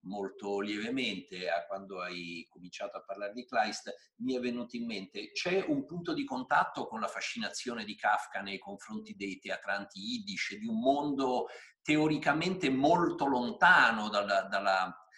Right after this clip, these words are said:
eh, dalla cultura alta di Kafka, comunque sia, de-, de-, di, di, di un alto borghese, e, e, e che però andava a cercare la verità anche nella cultura popolare?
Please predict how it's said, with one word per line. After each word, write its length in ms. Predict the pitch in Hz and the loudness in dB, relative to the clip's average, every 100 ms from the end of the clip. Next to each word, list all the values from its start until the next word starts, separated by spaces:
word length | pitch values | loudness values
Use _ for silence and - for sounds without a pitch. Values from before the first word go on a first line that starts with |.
| - | -20
eh, 680 | - 104 98 98 95 - _ | -14 -8 -6 -4 -4 -6 _
dalla 560 | _ 101 107 101 95 92 85 - - _ _ | _ -2 2 4 4 4 0 -6 -18 _ _
cultura 480 | 127 101 139 120 123 | -10 -6 2 6 8
alta 260 | 160 - 98 | 8 4 -4
di 120 | 90 | -2
Kafka, 560 | 127 131 117 - - - | 4 6 6 0 -8 -8
comunque 400 | 95 95 92 98 | -12 -12 -10 -10
sia, 320 | - 104 90 | -6 -4 -4
de-, 180 | 95 90 | -6 -8
de-, 160 | 92 | -10
di, 160 | 92 90 | -10 -12
di, 220 | 95 90 | -10 -12
di 80 | 104 | -10
un 100 | 104 | -4
alto 240 | 110 107 | -4 -4
borghese, 760 | 104 104 110 120 113 110 92 92 - - | -10 -8 -4 -2 -2 -4 -6 -8 -14 -18
e, 320 | - 101 98 - | -8 -4 -4 -6
e, 960 | 104 98 95 92 92 90 90 87 _ _ | -4 -2 -2 -2 -4 -6 -8 -10 _ _
e 100 | - | -14
che 180 | - - | -8 -2
però 180 | 135 160 | 2 4
andava 440 | 139 127 139 139 | 6 8 8 8
a 80 | 120 | 4
cercare 580 | - 139 - 139 143 131 | 0 -2 0 2 2 4
la 120 | 117 | 2
verità 560 | 117 113 - 135 131 | 2 -2 2 4 6
anche 320 | 110 131 - 113 | 4 2 -2 -2
nella 240 | 107 101 | 0 0
cultura 360 | 110 - 131 110 | -2 -6 -6 -6
popolare? 680 | 95 104 117 95 80 92 | -8 0 4 4 4 -2